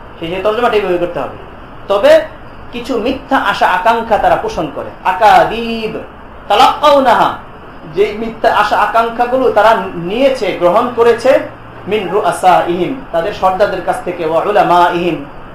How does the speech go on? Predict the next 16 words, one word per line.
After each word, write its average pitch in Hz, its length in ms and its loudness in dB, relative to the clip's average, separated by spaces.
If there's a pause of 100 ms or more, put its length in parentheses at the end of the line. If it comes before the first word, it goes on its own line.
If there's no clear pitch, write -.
(100)
রুআসাইহিম 190 840 2
ওয়া 170 200 2
উলামাইহিম, 202 720 4 (540)
উলামা 214 320 4 (100)
রুআসাদের 202 540 0
কাছ 190 180 -4
থেকে 214 160 -6
এগুলো 196 200 -4
নিছে, 202 320 0 (540)
ফাতামাদুহা, 180 960 2 (200)
বাস 196 240 -6
এগুলোর 196 280 -4
উপরে 208 180 -2
তারা 180 160 0
ভরসা 160 320 -2
করতেছে। 147 340 -10